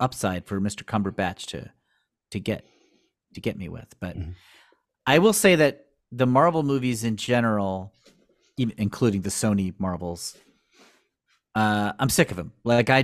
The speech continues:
Speaker 1: I have Marvel fatigue, and I think this has nothing to do with the quality of any individual film. I'm just a little si-, this, 'cause this is what happened with comic books too. I would, I'm a big comic book fan, but I go through phases where I'm just, like, sick of the medium of a superhero story,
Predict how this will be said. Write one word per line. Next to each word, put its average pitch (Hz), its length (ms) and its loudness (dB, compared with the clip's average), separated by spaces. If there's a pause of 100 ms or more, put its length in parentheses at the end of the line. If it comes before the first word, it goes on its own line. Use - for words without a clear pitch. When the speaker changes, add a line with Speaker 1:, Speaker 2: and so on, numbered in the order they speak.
Speaker 1:
I 147 120 4
have 151 180 2
Marvel 127 320 2
fatigue, 90 600 -10
and 123 120 0
I 131 120 4
think 131 260 -2
this - 200 -2
has 104 220 -4
nothing 160 280 2
to 156 80 2
do 147 100 0
with 135 140 0
the 104 60 -6
quality 120 580 0
of 107 80 0
any 110 200 0
individual 101 480 -4
film. 92 280 -4
I'm 95 160 -2
just 123 340 -2
a 113 60 -6
little 139 600 0 (300)
si-, - 420 -2
this, 208 220 4
'cause 185 140 2
this 254 120 4
is - 40 -2
what 277 80 4
happened 233 220 2
with 151 100 0
comic 196 340 2
books - 220 -10
too. 156 180 0
I 107 60 2
would, 110 180 0
I'm 117 120 0
a 104 40 2
big 196 380 0
comic 170 260 4
book 104 140 -8
fan, 95 300 -6
but 98 180 -8 (500)
I 226 80 -6
go 370 140 0
through - 160 -6
phases 117 360 2
where 120 80 4
I'm 113 120 4
just, 123 200 -2
like, 110 220 -4 (120)
sick - 580 -2
of 135 340 0
the 135 100 6
medium 131 580 2
of 127 400 -2
a 135 240 0
superhero 104 640 -4
story, - 500 -10